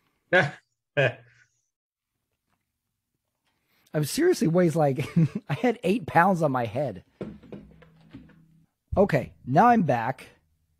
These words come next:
Speaker 2: All right, so we have a weekly game for you. As we do every week, you know, we play a game. This week is no exception. You may remember earlier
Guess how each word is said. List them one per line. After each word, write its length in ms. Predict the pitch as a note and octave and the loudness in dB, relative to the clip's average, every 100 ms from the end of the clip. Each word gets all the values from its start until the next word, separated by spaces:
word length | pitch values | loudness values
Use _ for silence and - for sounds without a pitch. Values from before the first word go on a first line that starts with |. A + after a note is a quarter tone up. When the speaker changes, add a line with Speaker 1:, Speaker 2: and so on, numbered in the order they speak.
| _ _ _ _ _ _ _ _ _ _ _ | _ _ _ _ _ _ _ _ _ _ _
Speaker 2:
All 120 | D#3 F#3+ | 0 2
right, 240 | E3 E3+ | 2 -2
so 140 | - F3+ | -2 0
we 200 | B3 D#4+ | 2 0
have 240 | E4 B3 | 0 2
a 60 | F#3 | 0
weekly 480 | D#3 A3+ A#3 G#3+ | 2 -2 0 0
game 320 | E3+ D3+ C3 A#2+ | 0 0 -2 -4
for 220 | B2+ A#2+ | -4 -2
you. 60 | |
As 200 | E3+ A#3+ | -2 -2
we 80 | C4+ | -2
do 200 | A#3 G#3+ | 0 2
every 240 | F#3+ F3+ D#3+ | 2 2 0
week, 320 | D#3 C#3+ - | 0 -2 -2
you 60 | |
know, 140 | C#3+ C3+ | -2 0
we 100 | C#3+ | -2
play 260 | - F#3+ | 0 0
a 40 | F3+ | 0
game. 400 | D3 B2+ B2 C3 _ _ _ _ _ _ _ _ _ _ _ _ _ | -2 -4 -6 -8 _ _ _ _ _ _ _ _ _ _ _ _ _
This 240 | G3+ B3 B3+ | -2 -2 -4
week 200 | A#3 F#3 | -4 -2
is 160 | D#3+ | -2
no 260 | D3+ D#3+ G#3 | 2 4 2
exception. 760 | G3 - C3 A2+ - A#2+ C3+ | 0 -4 -4 -4 -6 -4 -2
You 140 | D#3 D#4+ | -2 -2
may 160 | G4 | 0
remember 720 | E4 G#3+ F3 E3 D#3 C#3 C3 - | 0 2 2 2 2 0 -2 -2
earlier 800 | D#3 F3+ F3 D#3 D3+ C3+ B2+ | 0 2 4 4 4 2 0